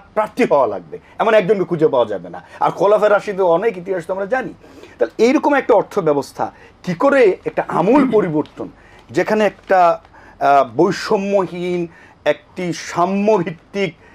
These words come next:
ইনসাফপূর্ণ অর্থব্যবস্থা প্রতিষ্ঠিত হলো, সেটা কি করে হলো? সেটার জন্য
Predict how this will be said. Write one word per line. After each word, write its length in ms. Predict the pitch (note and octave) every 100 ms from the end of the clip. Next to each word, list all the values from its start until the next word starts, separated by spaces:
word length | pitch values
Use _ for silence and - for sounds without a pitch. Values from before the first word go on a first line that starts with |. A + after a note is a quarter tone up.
| _
ইনসাফপূর্ণ 1200 | G#3 G3+ G3+ - B3 B3 - F#3+ F#3+ D#3+ E3 D#3 D#3 _ -
অর্থব্যবস্থা 720 | - F3+ E3 F3 E3 - G3+ - _
প্রতিষ্ঠিত 440 | C#3+ F3+ - -
হলো, 180 | G#3 A#3+ - -
সেটা 120 | G3
কি 140 | F#3 E4
করে 180 | F3+ C#3
হলো? 260 | F#2 E2 - - -
সেটার 440 | - - F3 G#3+ F3+
জন্য 320 | D#3+ C3+ G2